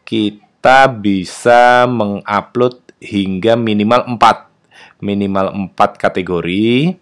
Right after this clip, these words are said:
Jadi, eh, teman-teman bisa maksimal sepuluh kategori, jadi minimal empat. Kalau teman-teman kurang dari empat, misal hanya tiga kategori, maka yang terisi cuma tiga.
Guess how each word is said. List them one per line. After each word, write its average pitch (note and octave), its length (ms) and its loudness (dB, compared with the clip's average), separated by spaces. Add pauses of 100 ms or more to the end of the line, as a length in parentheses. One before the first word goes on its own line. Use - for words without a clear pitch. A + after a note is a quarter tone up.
(1000)
Jadi, B2 640 0 (400)
eh, G2+ 160 0
teman-teman A2+ 320 0
bisa G#2 320 0
maksimal G#2 480 2
sepuluh B2 560 2
kategori, G2 720 -2
jadi G2 80 -6
minimal F#2 560 -4
empat. A#2 480 2 (160)
Kalau F2+ 320 -4 (400)
teman-teman G2+ 400 0
kurang C3+ 320 4
dari G#2 240 4
empat, F#2+ 320 -2
misal A2 320 0
hanya A2 240 0
tiga G#2 240 -2
kategori, A2 560 0
maka G2 320 0
yang G#2 160 -2
terisi G2+ 400 -6
cuma F#2 240 -8
tiga. F2 480 -4